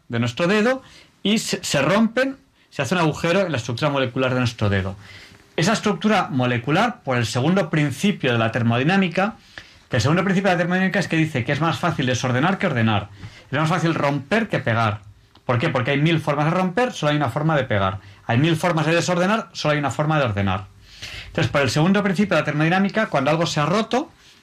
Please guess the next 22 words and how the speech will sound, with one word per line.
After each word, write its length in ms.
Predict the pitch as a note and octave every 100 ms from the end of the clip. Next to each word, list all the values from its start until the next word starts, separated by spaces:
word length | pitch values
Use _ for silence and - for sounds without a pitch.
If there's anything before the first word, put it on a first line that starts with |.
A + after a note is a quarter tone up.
| -
ya 100 | C#3
no 60 | E3
se 120 | E3
volverá 300 | D3+ C3+ C3+
a 40 |
juntar. 540 | D3 - A2+ G2+ G#2+ F#2+ - - - - - - -
¿Vale? 340 | D3+ D#3+ A#2 - - - - - - - -
Entonces, 680 | D3 C#3 F3+ D#3 - A2 - - - - -
eh, 200 | - C3+
nuestro, 380 | B2+ C#3 - -
la 100 | D3
herida 180 | C#3+ E3+
de 60 | G3
nuestro 280 | G3 - G3+
dedo, 340 | G#3+ A3 D4 - - -
por 100 | B2+
mucho 220 | C#3 D#3+
que 80 | F3+
apretemos, 540 | E3+ F3+ F3+ G3+ A3 -
no 200 | D3 D#3
se 140 | E3+
junta. 520 | - D#3 E3 D3+ A#2